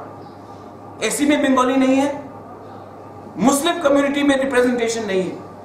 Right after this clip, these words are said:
मैं मुस्लिम के बारे में बोल रहा हूं। तो अगर मैं मुस्लिम के बारे में बोलूं तो मैं कम्युनल हूं।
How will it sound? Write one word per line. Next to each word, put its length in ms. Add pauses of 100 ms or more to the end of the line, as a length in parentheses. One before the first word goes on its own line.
(100)
मैं 120
मुस्लिम 340
के 100
बारे 220
में 120
बोल 120
रहा 120
हूं। 160 (1600)
तो 80
अगर 240
मैं 100
मुस्लिम 340
के 80
बारे 220
में 100
बोलूं 140
तो 80
मैं 160
कम्युनल 340
हूं। 220